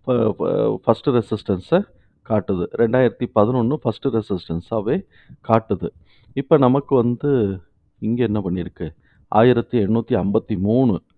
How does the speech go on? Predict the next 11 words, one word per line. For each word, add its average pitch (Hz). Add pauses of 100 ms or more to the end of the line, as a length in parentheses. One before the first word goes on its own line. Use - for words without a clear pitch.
(180)
இது. 107 (100)
இதையும் 127
தாண்டி 139 (320)
இந்த 113
இடம் 117
வரைக்கும், 113
அதாவது 135 (100)
ப்ரீவியஸ் 135
ஹை 127
வரைக்கும் 113
போறதுக்கான 104